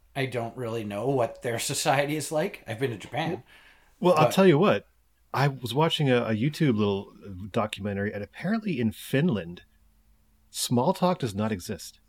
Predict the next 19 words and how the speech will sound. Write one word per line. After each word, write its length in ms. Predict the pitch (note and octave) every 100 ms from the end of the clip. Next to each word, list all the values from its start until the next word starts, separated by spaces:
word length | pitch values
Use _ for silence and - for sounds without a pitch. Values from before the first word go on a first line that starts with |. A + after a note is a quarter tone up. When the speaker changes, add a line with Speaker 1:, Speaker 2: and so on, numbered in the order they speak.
| _ _ _ _ _ _ _ _ _ _ -
Speaker 1:
Oh. 280 | C3 B2+ - _ _ _ _
Speaker 2:
You, 160 | A#2 D3
you 200 | C#3+ D#3+
don't 220 | E3+ F#3+
do 120 | F#3+ F3
small 320 | - D3+ D#3+
talk. 280 | C3 F2 -
You 80 |
just 180 | B2+ C#3+
talk 240 | - B2 B2
about 260 | B2 A#2 - _ _ _ _ _ _ -
things 320 | C3+ C3+ A#2
that 100 | A2+
you 100 | B2
actually 360 | - B2+ - C3+
have 180 | A#2 A2
on 100 | G#2+
your 120 | F#2+
mind. 240 | G2 A#2